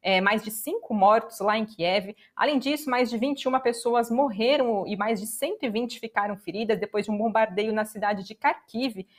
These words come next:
que fica no leste da Ucrânia. Com isso, né, depois desse ataque, dessa invasão da Rússia na Ucrânia, ganhando força, né, se espalhando por lá as tropas russas na Ucrânia, diversas sanções estão sendo impostas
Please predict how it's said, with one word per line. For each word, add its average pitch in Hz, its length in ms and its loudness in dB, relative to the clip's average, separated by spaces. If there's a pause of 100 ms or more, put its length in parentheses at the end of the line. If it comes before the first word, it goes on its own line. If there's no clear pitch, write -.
(100)
que - 80 -16
fica 233 260 0
no 233 360 2
leste 226 460 2
da 190 120 2
Ucrânia. 220 500 -2 (240)
Com 311 220 4
isso, 294 320 0
né, 220 160 2
depois 214 280 2
desse 208 220 -4
ataque, 240 560 0
dessa 180 400 0
invasão 208 720 2 (260)
da 190 140 2
Rússia 220 420 -2
na 220 200 0
Ucrânia, 208 480 0
ganhando 190 400 -4
força, 233 500 2
né, 190 160 -2
se 190 120 -10
espalhando 190 440 -4
por 190 160 -10
lá 185 140 4
as - 140 -6
tropas 185 380 -2
russas 190 440 -8 (260)
na 285 140 4
Ucrânia, 226 440 2
diversas 226 560 2
sanções 220 400 -4
estão 220 220 -6
sendo 254 460 -4
impostas 208 560 0